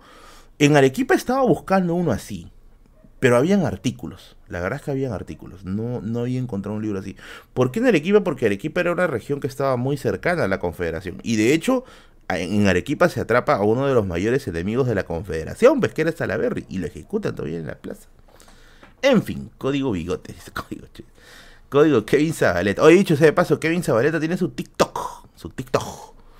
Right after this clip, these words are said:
Tiene su TikTok que está, que se llama Histeria Universal. No sé qué ha hecho Kevin, a-, a-, está ahí en modo de cerrando ciclos, ¿no? Ahí, este, un nuevo comienzo y está sacando ahí sus TikToks.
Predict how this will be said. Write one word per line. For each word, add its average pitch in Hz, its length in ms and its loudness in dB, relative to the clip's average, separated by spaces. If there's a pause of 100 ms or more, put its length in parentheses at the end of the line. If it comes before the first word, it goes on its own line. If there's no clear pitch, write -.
(300)
Tiene 131 220 -4
su 120 120 -10
TikTok 143 400 -2
que - 100 -8
está, - 300 -2
que - 160 -6
se 107 140 0
llama 135 320 2
Histeria 151 520 2
Universal. 95 520 0
No 95 100 -2
sé 110 140 -8
qué - 140 -4
ha - 20 2
hecho 104 240 -6
Kevin, 104 320 -4
a-, 90 460 -6
a-, 90 80 -12 (600)
está - 280 2
ahí 123 180 6
en 113 100 2
modo 117 300 0
de 92 240 -4
cerrando 95 440 -4
ciclos, - 580 -16 (100)
¿no? 110 220 -14 (160)
Ahí, 87 400 -10
este, 82 500 -14 (760)
un 117 160 2
nuevo 107 220 2
comienzo 92 440 -4
y - 80 -10
está 87 200 -10
sacando 87 440 -8
ahí 85 100 -6
sus - 220 -14
TikToks. - 760 -14